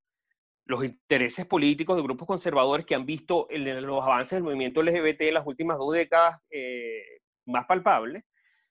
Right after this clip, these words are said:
Eh, lo, lo segundo es un modelo de negocios que ahora tienen muchas,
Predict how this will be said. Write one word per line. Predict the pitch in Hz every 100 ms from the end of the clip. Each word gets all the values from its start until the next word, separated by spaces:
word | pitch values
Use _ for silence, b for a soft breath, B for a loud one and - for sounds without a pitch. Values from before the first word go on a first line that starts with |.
| _ _ _ _ _ _ _ _ _ _ _ -
Eh, | 151
lo, | 143 147
lo | 147 143
segundo | 160 151 156 170 185 190
es | 156 156 160 151 _ _ _ _ _ _ _ _
un | 175 175
modelo | 208 208 208
de | 202
negocios | 151 147 180 165 202
que | - 143
ahora | 147 151
tienen | 170 175 175 175 170
muchas, | 160 165 180 165